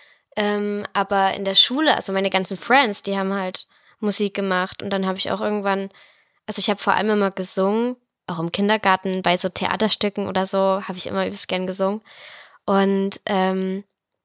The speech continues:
ja, dann ganz viel im Schulchor. Ich glaube, dadurch, dass wir das auch gemacht haben, so in Chören zu singen,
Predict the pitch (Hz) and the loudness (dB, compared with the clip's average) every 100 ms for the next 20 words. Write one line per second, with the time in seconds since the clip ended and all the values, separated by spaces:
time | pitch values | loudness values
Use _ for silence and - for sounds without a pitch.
0 | _ 214 208 185 185 202 214 226 - 233 | _ 2 4 4 4 4 4 2 6 6
1 | 214 220 - 240 247 254 - 220 220 220 | 6 2 0 4 2 4 2 6 8 8
2 | 214 - 208 208 208 214 202 208 - 220 | 6 4 4 4 4 4 4 4 2 0
3 | - 202 202 - - - 202 202 - 226 | 0 2 0 2 0 2 2 2 4 4
4 | 208 202 190 196 190 _ _ - - - | 4 4 2 2 -2 _ _ -14 -4 6
5 | 220 233 233 220 196 220 220 | 8 8 4 2 4 4 4